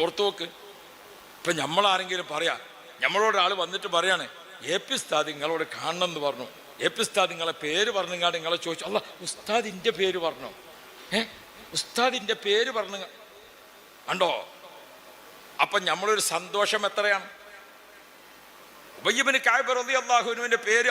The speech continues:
അള്ളാഹ് പറഞ്ഞു എന്ന് കേട്ടപ്പോൾ, യാ റബ്ബ്, എന്താണ് അതിന്റെ ഒരു സന്തോഷം? പ്രിയപ്പെട്ട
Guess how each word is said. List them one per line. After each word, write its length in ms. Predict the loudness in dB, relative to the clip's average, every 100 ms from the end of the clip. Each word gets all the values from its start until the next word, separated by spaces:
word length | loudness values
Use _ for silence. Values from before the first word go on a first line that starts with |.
| 2
അള്ളാഹ് 360 | 0 0 2 4
പറഞ്ഞു 300 | 2 2 0 0
എന്ന് 140 | 2 4
കേട്ടപ്പോൾ, 500 | 4 2 -2 -2 -2 2 4
യാ 120 | 6 6 4 2 0
റബ്ബ്, 320 | -4 -6 -6 -6 -14 -20 -20 -20 -20 -20 -20 -20 -20 -20 -20 -20 -20 -20 -20 -20 -20 -20 -20 -20 -20 -20 -20 -20 -20 -20 -20 -20 -18 -4 0
എന്താണ് 420 | 2 4 4 4 2 2 0
അതിന്റെ 280 | -2 -4 -6 -6
ഒരു 80 | -4
സന്തോഷം? 480 | -6 -2 0 0 -2 -8 -18 -20 -20 -20 -20 -4
പ്രിയപ്പെട്ട 420 | 2 2 2 -2